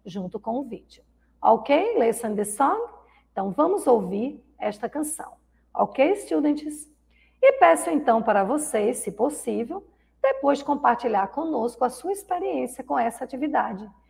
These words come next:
Envie para o nosso e-mail um relato escrito de cinco linhas, né, de até cinco linhas, para o nosso e-mail, T V anos finais arroba seduc ponto feira de santana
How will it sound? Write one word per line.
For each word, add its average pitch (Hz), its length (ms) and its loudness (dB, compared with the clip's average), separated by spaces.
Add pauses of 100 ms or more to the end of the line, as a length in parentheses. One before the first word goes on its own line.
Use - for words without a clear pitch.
(320)
Envie 403 340 6
para 359 220 2
o 269 40 2
nosso 208 300 -2
e-mail 240 500 -2 (880)
um - 140 2
relato 226 720 2 (260)
escrito 208 760 -2
de 202 140 -4
cinco 320 440 -4
linhas, 220 400 -4
né, 269 140 0
de 226 160 2
até 254 380 0
cinco 220 340 -8
linhas, 180 480 -8 (380)
para 277 200 8
o 302 40 4
nosso 311 340 4
e-mail, 226 560 -2
T 220 160 4
V 226 520 2 (180)
anos 294 340 0
finais 190 640 -8 (240)
arroba 294 460 2
seduc 196 600 -6
ponto 214 300 -8
feira 311 240 -2
de 302 100 -10
santana 196 680 -8